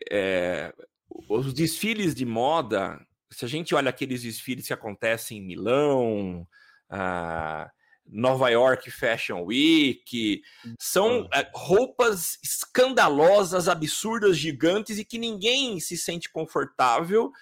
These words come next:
Speaker 1: e bonito andando na rua com uma delas. Mas elas servem pra apontar tendências e até pra,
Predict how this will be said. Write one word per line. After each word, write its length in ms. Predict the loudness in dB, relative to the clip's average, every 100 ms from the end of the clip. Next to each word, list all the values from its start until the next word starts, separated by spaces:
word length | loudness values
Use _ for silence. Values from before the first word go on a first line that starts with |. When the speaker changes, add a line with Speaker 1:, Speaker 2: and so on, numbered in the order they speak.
| _ _
Speaker 1:
e 80 | -8
bonito 600 | -6 -4 -4 -6 -6 -4
andando 420 | -2 0 0 0 0
na 120 | 0
rua 260 | 2 2 2
com 80 | 0
uma 120 | 0
delas. 420 | 2 2 0 -6 -14 -20 -10
Mas 220 | -2 2
elas 220 | 2 2 0
servem 360 | 0 0 0
pra 140 | -2 -4
apontar 600 | -2 -4 -2 -2 -2 -2
tendências 1000 | -6 -2 -2 -2 -4 -2 -2 -2 -8 -12 _ _ _
e 60 | -2
até 340 | 0 2 2
pra, 500 | 2 4 4 6 4